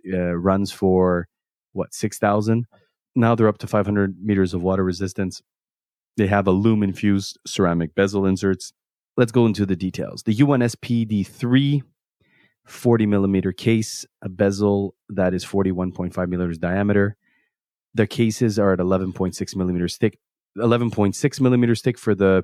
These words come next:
P D three and twelve millimeters thick for the P D five.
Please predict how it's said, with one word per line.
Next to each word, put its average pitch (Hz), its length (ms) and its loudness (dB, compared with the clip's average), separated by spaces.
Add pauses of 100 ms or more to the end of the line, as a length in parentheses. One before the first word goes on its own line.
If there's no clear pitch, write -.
P 110 120 -2
D 98 140 -2
three 113 380 0 (440)
and 101 80 -8
twelve 104 200 2
millimeters 98 420 -2
thick - 220 -4
for 95 320 -2
the 92 160 -4
P - 140 -10
D 90 100 -6
five. 107 440 -2